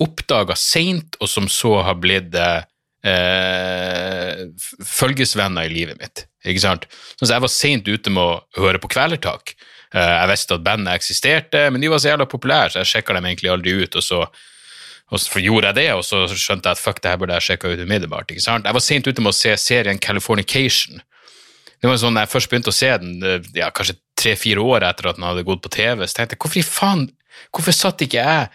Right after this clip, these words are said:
benka ned og ventet på premiere av denne serien? Den er jo fantastisk! Jeg var sent ute med å hate Senterpartiet! Eh, så det er ting jeg har hengt etter på. Og den nye, min, eh, sene nyoppdagelse,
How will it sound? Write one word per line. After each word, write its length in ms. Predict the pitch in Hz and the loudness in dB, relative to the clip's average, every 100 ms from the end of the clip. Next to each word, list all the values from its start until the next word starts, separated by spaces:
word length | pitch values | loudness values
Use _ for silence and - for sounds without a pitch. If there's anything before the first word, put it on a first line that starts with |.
| - - _ _ _ - | -18 -20 _ _ _ -2
benka 460 | 147 190 - 123 92 | 0 0 -2 -2 0
ned 320 | 98 104 73 - - | 2 0 -2 -8 -6
og 80 | 107 | -4
ventet 560 | 107 131 202 - - 82 | 2 2 2 0 -4 -4
på 80 | 95 | -2
premiere 480 | - 95 85 87 | -2 2 2 2
av 80 | 80 | 0
denne 160 | 82 85 - | -2 -4 -2
serien? 240 | 85 85 | -4 0
Den 80 | 131 | 2
er 60 | |
jo 80 | 156 | 4
fantastisk! 680 | 165 185 196 - - - - | 2 2 0 -2 -4 -6 -6
Jeg 320 | - - - | -16 -6 -2
var 80 | 107 | 2
sent 260 | 160 170 | 2 2
ute 140 | 156 151 | 2 4
med 80 | 127 | 2
å 80 | |
hate 380 | - 147 185 160 | 4 2 2 -2
Senterpartiet! 680 | 185 220 208 226 110 69 - _ _ _ _ _ _ _ _ - | 0 0 0 0 0 -2 -8 _ _ _ _ _ _ _ _ -2
Eh, 220 | 104 107 | 2 2
så 100 | - | 2
det 80 | 165 | 0
er 80 | 165 | 0
ting 220 | - 202 123 | 2 2 0
jeg 160 | - | -4
har 220 | 98 95 - | 0 0 0
hengt 240 | 95 - | -4 -4
etter 240 | 80 - | -6 -6
på. 140 | - 57 - _ _ _ _ _ _ - - _ _ _ _ _ _ _ 131 | -8 -10 -12 _ _ _ _ _ _ -16 -16 _ _ _ _ _ _ _ 2
Og 80 | 120 | 4
den 140 | 123 | 4
nye, 240 | 147 170 - | 4 2 0
min, 240 | 110 143 127 - | 2 4 2 -2
eh, 380 | - 104 98 98 | 2 4 4 2
sene 680 | - - - 139 170 151 92 76 - _ _ _ _ | 2 2 2 2 2 2 2 0 -6 _ _ _ _
nyoppdagelse, 960 | 92 104 127 117 - 92 85 71 - | 0 2 2 0 0 0 0 -6 -6